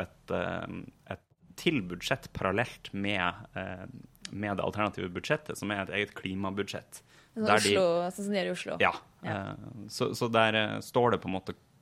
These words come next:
Speaker 1: hva de skal kutte, og, altså en systematisk oversikt.
Speaker 2: Mm.
Speaker 1: Så, eh, har de jo også klima som en, en hovedsatsing da i, i budsjettet.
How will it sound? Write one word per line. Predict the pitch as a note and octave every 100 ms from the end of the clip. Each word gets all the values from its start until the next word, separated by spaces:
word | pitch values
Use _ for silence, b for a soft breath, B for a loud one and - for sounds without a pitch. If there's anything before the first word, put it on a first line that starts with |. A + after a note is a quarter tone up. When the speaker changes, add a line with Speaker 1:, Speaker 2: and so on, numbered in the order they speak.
| -
Speaker 1:
hva | - G2+ F2+
de | F#2
skal | - F2+ F2+ F2 F2+
kutte, | F2 - - - -
og, | E2 - - - -
altså | F#2+ F#2
en |
systematisk | F2 G#2+ A#2+ G#2 - G2 -
oversikt. | - - - - -
Speaker 2:
Mm. | B3+ F#3+ G3+ B B B
Speaker 1:
Så, | B2 A2 G#2+ - -
eh, | - - G#2+
har | A#2+
de | A2
jo | F#2+
også | - A2
klima | G#2+ G2 F2+
som | F2+
en, | F#2+ F#2+ G2 -
en | G2 F2+
hovedsatsing | F#2 F#2 - - - -
da | C#2 -
i, | - - - B2 -
i | -
budsjettet. | G#2 - - -